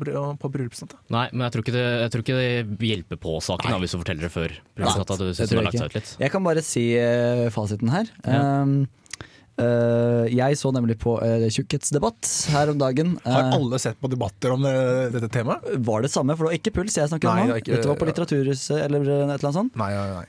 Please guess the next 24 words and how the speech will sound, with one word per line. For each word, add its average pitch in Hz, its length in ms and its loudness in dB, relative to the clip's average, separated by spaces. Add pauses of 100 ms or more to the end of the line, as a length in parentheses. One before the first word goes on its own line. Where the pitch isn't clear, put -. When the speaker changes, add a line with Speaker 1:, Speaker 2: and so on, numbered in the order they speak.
(100)
Speaker 3:
Nei, 101 180 0
ok. 107 100 -4
Eh, 139 1000 2
og 156 260 4 (120)
hun, 185 320 2
eh, 156 340 -2
som 165 140 -2
hadde 160 180 0
vært 160 160 -2
feit 165 200 2
da 156 80 2
hun 160 100 2
var - 20 2
liten, 180 420 0
en 147 100 2
lærer 123 260 2
hadde 127 160 0
sagt - 200 -4
det 147 100 -2
til 131 100 0
henne. 151 320 2
Speaker 2:
Mm. 101 220 -2 (180)
Speaker 3:
Hun 143 180 0
hadde 143 240 4